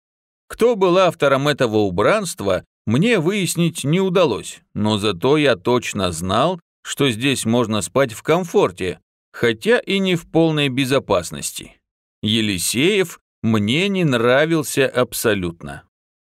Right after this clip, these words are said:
А если у него в этом лагере есть доверенные люди, то стать случайной жертвой я не собирался. И пока придумывал, что мне делать с личной безопасностью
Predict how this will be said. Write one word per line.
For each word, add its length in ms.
А 140
если 400
у 80
него 280
в 60
этом 300
лагере 520
есть 360
доверенные 600
люди, 480
то 160
стать 320
случайной 720
жертвой 680
я 480
не 180
собирался. 840
И 120
пока 340
придумывал, 720
что 300
мне 180
делать 380
с 80
личной 360
безопасностью 1040